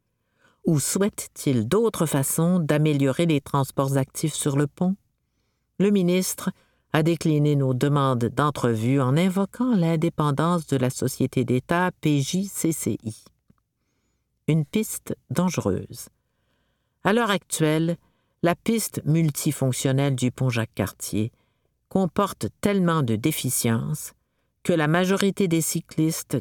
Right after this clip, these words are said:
craignent avec raison de s'y aventurer, notent les ingénieurs du consortium Parsons W S P.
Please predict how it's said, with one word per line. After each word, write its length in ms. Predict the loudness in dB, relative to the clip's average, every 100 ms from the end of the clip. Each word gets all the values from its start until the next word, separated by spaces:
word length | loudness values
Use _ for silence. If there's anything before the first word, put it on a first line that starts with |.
| -4
craignent 420 | -2 0 2 0
avec 320 | 0 0 0
raison 380 | 0 0 2 2
de 100 | 0
s'y 240 | 0 0 0
aventurer, 680 | 0 -2 -2 0 0 0 -4 _ _ _ _ -2
notent 400 | 0 0 0 -2 0
les 260 | 0 2
ingénieurs 640 | 2 2 2 2 2 0 -2
du 180 | -2 -2
consortium 800 | -2 -2 -4 -4 -2 0 0 -2 -2
Parsons 680 | 0 0 0 0 0 -2 -4
W 500 | 0 0 2 2 2
S 280 | 0 -2 -8 -4
P. 220 | -6